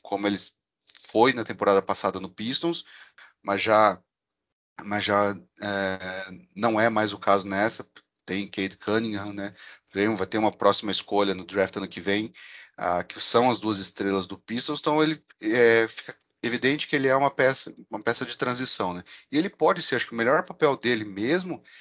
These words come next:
é essa, é, é uma terceira, um, uma terceira força, né? Um terceiro jogador, eventualmente um segundo,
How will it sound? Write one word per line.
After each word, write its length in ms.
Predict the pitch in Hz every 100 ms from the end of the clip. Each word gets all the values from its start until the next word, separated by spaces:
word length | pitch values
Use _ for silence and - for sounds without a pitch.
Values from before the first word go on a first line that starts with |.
| - -
é 100 | 117
essa, 280 | 135 - 135 -
é, 360 | 117 120 - 127
é 60 |
uma 160 | 175 190
terceira, 680 | 175 135 117 127 120 98 90 _ _ _
um, 240 | 104 104 98 -
uma 340 | 104 101 101
terceira 520 | - 98 - 139 127
força, 440 | - - 110 139 113
né? 100 | 104
Um 40 |
terceiro 380 | 98 98 - 120
jogador, 580 | 110 107 101 110 131 156 - - - - _ -
eventualmente 720 | 113 147 165 139 127 120 113
um 60 |
segundo, 640 | 107 - 107 120 170 165